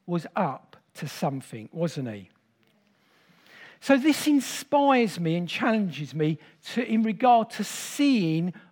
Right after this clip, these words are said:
God in other people, in their lives and in their relationships. In, in the relationships that I have with people, but also in the, in relationships that people have with one another.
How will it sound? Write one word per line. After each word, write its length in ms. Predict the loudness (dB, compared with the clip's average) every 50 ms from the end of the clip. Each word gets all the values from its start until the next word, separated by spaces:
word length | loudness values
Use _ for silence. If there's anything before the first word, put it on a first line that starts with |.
| _ -14 -12 0
God 520 | 4 6 6 6 6 2 0 -2 -4 -4 -8 -14 -20 _ _ _ _
in 260 | -2 0 0 0 -2 -4
other 400 | -2 -2 -2 0 0 0 -2 -2
people, 840 | -4 -6 _ -8 -4 -2 -2 0 -2 -2 -6 -8 -8 -8 -8 -8 -12 -16 -20 -20 _ _
in 280 | 0 0 2 2 2 2
their 200 | 2 2 0 0
lives 800 | 0 2 4 4 4 4 4 0 -2 -2 -2 -4 -4 -6 -12 -8 -6
and 160 | -4 -4 -2
in 160 | -2 -2 -2
their 160 | 0 0 0
relationships. 1300 | 0 -2 -4 -2 0 0 0 0 -4 -6 -8 -10 -10 -12 -12 -12 -12 -12 -12 -12 -14 _ -20 -20 -20 -20 _ _ -20 -20 -20 -20 -16 -2
In, 220 | 2 2 2 2
in 200 | 2 2 2 4
the 80 | 4 2
relationships 840 | 2 2 4 4 4 4 2 -2 -4 -6 -8 -6 -6 -6 -6 -8 -8
that 160 | -10 -10 -10 -6 -2
I 240 | 2 4 4 4 4
have 320 | 4 2 0 -2 -4 -4 -10
with 160 | -12 -12 -8
people, 340 | -6 -6 -6 -4 -6 -6 -6
but 140 | -4 -4
also 460 | -2 0 -2 -2 2 4 4 4 4 2 -4 -12 -20 -20 _ -2
in 220 | 0 2 2 4
the, 300 | 4 4 4 4 2 -2 -4 -10 _ _ _ _
in 200 | _ -2 -2 -2 0 0
relationships 760 | 2 4 6 4 4 2 -4 -8 -10 -8 -8 -10 -10 -10 -14
that 120 | -14 -8
people 380 | -6 -6 -6 -4 -6 -10 -12 -12
have 360 | -4 0 0 0 0 0 -4
with 200 | -6 -6 -6 -6 -2
one 220 | 0 0 2 2
another. 500 | 2 0 2 2 2 2 2 0 -4 -6